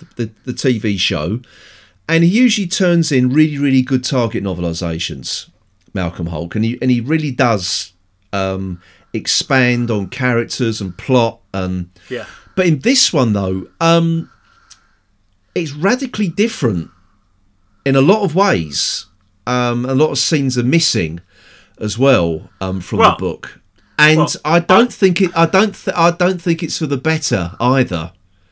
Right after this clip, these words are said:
Speaker 1: on this occasion.
Speaker 2: Really?
Speaker 1: Yeah.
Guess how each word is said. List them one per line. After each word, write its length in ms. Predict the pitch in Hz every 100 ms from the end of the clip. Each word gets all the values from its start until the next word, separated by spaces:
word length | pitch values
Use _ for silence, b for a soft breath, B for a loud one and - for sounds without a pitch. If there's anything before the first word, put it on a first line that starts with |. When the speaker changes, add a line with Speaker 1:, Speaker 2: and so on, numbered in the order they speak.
| _ _
Speaker 1:
on 160 | - 98
this 160 | 90
occasion. 640 | 90 95 82 80 82 76 - _ _ _ _ _ _ _ _ _ _ _ _ b b b b b
Speaker 2:
Really? 680 | 127 220 349 349 139 82 - _ _ _
Speaker 1:
Yeah. 520 | 117 143 160 98 82